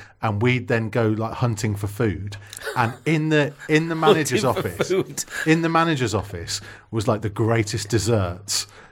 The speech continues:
Speaker 1: that you will, that, like, I've never had as good a cheesecake, even at this football club, and I've had a lot of desserts, as Tom will tell you, <laughs> at this football club, never had as good a cheesecake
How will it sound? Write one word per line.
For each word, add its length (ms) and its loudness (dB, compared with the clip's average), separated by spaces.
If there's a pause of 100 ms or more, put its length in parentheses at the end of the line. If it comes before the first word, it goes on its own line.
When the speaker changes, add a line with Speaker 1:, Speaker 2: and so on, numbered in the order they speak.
(140)
Speaker 1:
that 140 2
you 140 2
will, 180 -2 (120)
that, 240 0
like, 180 2 (300)
I've 160 0
never 340 4
had 460 -2
as 120 -6
good 160 2
a 60 2
cheesecake, 720 -2 (100)
even 220 2
at 100 0
this 120 -6
football 280 -2
club, 240 -2
and 80 -4
I've 140 0
had 80 2
a 80 2
lot 120 0
of 60 -10
desserts, 400 -2
as 80 -12
Tom 200 -4
will 160 -2
tell 200 -2
you, 140 -8 (180)
<laughs> 200 -14
at 100 0
this 160 2
football 280 0
club, 280 -2 (340)
never 320 2
had 140 0
as 100 -2
good 160 0
a 40 0
cheesecake 640 0